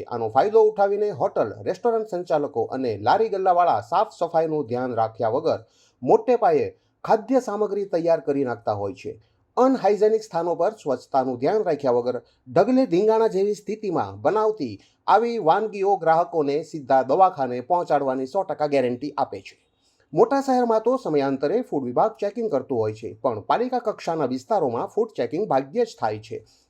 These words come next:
ત્યારે બોટાદના બસ સ્ટેશન પાસે ભાગ્યોદય કોમ્પ્લેક્સમાં આવેલી ન્યૂ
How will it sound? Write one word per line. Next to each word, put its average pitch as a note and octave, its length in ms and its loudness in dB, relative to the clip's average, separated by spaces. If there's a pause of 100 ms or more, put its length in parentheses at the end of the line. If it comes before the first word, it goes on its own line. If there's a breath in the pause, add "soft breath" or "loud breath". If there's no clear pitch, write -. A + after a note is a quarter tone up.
(140)
ત્યારે A#3+ 240 4
બોટાદના B3+ 440 0
બસ G#3+ 120 2
સ્ટેશન F#3+ 380 -6
પાસે C#3+ 380 -2
ભાગ્યોદય B2+ 420 -6
કોમ્પ્લેક્સમાં A3+ 600 -4 (120)
આવેલી A2+ 340 -6 (340 soft breath)
ન્યૂ A#3 240 0